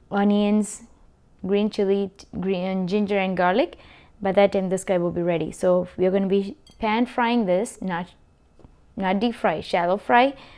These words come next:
our chicken, and then into that same pan, we're gonna saute our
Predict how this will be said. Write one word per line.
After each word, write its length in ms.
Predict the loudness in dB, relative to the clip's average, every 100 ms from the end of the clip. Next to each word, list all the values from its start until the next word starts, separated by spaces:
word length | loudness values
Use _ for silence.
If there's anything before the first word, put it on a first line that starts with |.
| 0
our 160 | 4 4
chicken, 460 | 4 -2 0 -2 -2 -10 -20 -20 _ -2
and 320 | 0 2 6
then 360 | 6 6 2 -4 -12 _ _ _ -20 _ _ -8
into 260 | -2 4 4
that 200 | 4 0
same 400 | 4 4 4 2
pan, 360 | 0 -2 -6 -12 _ -4
we're 140 | -2
gonna 360 | 0 -2 -2 -6 -14 -18 -20 -20 -10
saute 480 | 0 0 2 -2 -2
our 380 | -2 0 0 -2